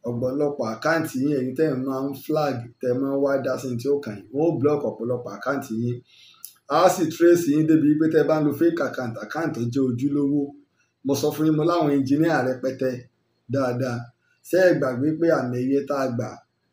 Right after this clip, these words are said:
um, ètò wa, àwọn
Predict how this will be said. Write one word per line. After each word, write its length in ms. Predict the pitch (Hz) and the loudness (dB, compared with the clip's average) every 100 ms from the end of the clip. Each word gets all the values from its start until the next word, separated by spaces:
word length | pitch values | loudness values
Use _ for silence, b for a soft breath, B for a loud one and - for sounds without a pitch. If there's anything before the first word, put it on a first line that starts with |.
| - | -12
um, 500 | 117 117 113 110 107 104 _ _ _ _ _ _ - | -8 -6 -6 -8 -12 -14 _ _ _ _ _ _ -4
ètò 260 | 139 135 156 | -4 2 4
wa, 200 | 151 156 151 151 - _ _ _ _ _ _ _ _ _ _ _ _ _ b b _ - | 6 4 2 -6 -16 _ _ _ _ _ _ _ _ _ _ _ _ _ b b _ -10
àwọn 400 | 117 135 147 | -4 -2 0